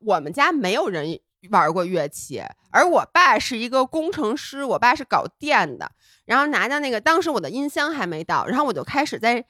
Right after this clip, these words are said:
这个琴上找插销，我就发现没有插销。然后我和我爸就坐在那儿研究半天，就说，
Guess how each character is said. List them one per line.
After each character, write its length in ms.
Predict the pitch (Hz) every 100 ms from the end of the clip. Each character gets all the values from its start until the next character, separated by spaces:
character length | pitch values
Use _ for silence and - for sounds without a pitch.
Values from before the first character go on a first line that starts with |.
| _
这 100 | 269
个 80 | 254
琴 300 | 220 - 208
上 180 | 269 247
找 180 | 170 -
插 280 | 240 247
销， 440 | - 269 254 262 - _ _ _ _
我 100 | -
就 100 | 208
发 120 | 240 311
现 100 | 285
没 220 | 226 202
有 180 | 294 196
插 240 | - 160
销。 480 | 190 202 160 156 156 _ _ _
然 120 | - 285
后 80 |
我 80 | 311
和 140 | 196 262
我 80 |
爸 180 | - 220
就 120 | 220
坐 160 | 226 262
在 80 | 233
那 100 | 214
儿 60 |
研 200 | 185 180
究 140 | 220 262
半 260 | 262 226
天， 400 | 233 - 269 269
就 140 | 277 294
说， 260 | 302 339